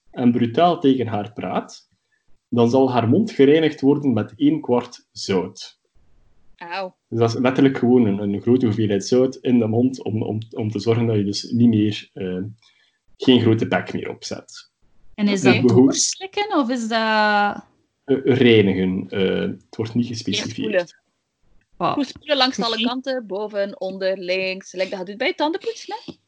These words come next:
Speaker 1: Ja, voilà.
Speaker 3: Dan,
Speaker 1: Maar dan met zout,
Speaker 3: dan zou
Speaker 1: hè,
Speaker 3: ik
Speaker 1: dus
Speaker 3: gewoon de afweging maken. Moet die persoon dus goed op zijn plaats gezet worden? Ja of nee?
Speaker 2: Dat is nog
Speaker 1: Ik denk
Speaker 2: doenbaar,
Speaker 1: dat
Speaker 2: hè?
Speaker 1: je een bijzonder slechte slavin zou zijn, maar ik, eh, eh,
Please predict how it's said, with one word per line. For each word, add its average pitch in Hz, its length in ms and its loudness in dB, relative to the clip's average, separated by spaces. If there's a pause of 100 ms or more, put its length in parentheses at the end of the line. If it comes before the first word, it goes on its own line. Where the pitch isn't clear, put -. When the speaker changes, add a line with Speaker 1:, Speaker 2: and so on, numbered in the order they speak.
(160)
Speaker 1:
Ja, 170 200 0
voilà. - 40 -6 (300)
Speaker 3:
Dan, 226 120 -2
Speaker 1:
Maar - 0 - (100)
dan 113 140 2
met 104 140 0
zout, 190 160 2
Speaker 3:
dan 226 100 4
zou 240 140 2
Speaker 1:
hè, 240 60 6
Speaker 3:
ik - 60 0
Speaker 1:
dus - 100 -6
Speaker 3:
gewoon 254 320 -2
de 247 100 -2
afweging 277 540 -2
maken. 277 460 -4 (280)
Moet 240 180 -2
die 277 100 -2
persoon 247 340 -4
dus 233 180 -4
goed 269 140 -4
op 269 100 -4
zijn 214 200 -6
plaats 226 320 -2
gezet 254 320 -4
worden? 262 380 -6 (180)
Ja 190 280 0
of 214 120 -2
nee? 220 320 0 (1040)
Speaker 2:
Dat - 100 -12
is 277 60 -12
nog 330 120 0
Speaker 1:
Ik - 60 2
denk 120 120 6
Speaker 2:
doenbaar, 127 220 8
Speaker 1:
dat 123 80 10
Speaker 2:
hè? 123 60 10
Speaker 1:
je 123 60 6
een 123 100 6
bijzonder 135 420 8
slechte 131 380 2
slavin 98 440 -2
zou 95 140 0
zijn, 95 240 -4
maar 95 180 -6
ik, 90 180 -14
eh, 95 460 -4
eh, 92 120 -8